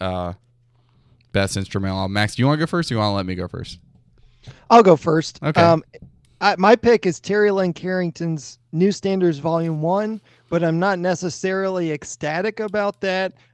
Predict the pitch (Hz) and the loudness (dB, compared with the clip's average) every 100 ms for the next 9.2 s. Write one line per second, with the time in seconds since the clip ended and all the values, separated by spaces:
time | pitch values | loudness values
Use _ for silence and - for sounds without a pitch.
0 | - 175 185 208 180 165 151 165 156 175 | -4 -2 -2 -4 0 -2 -2 -6 -2 0
1 | 170 - 180 208 196 196 190 180 165 160 | 0 0 -2 -2 -4 -4 -4 -4 -2 0
2 | 175 175 - _ _ 170 202 233 214 - | 0 -2 -6 _ _ -2 0 0 -4 -8
3 | - 202 202 - 180 156 208 202 240 - | -14 -10 -10 -12 -20 -4 0 0 -2 -4
4 | 240 220 202 185 160 - 202 240 - 247 | -4 2 4 2 -2 -2 -4 -2 -6 -4
5 | 214 185 185 202 185 170 156 175 170 - | -4 -2 -2 -2 -2 -2 -2 -2 -2 -2
6 | 170 - 185 160 156 160 135 - 151 147 | -4 -2 -4 -4 -4 -6 -8 -8 -4 -4
7 | 139 110 - - _ _ _ _ 160 156 | -6 -12 -16 -20 _ _ _ _ -2 0
8 | 151 147 131 _ _ _ _ _ _ 185 | 2 0 -4 _ _ _ _ _ _ 0
9 | 165 156 | 0 0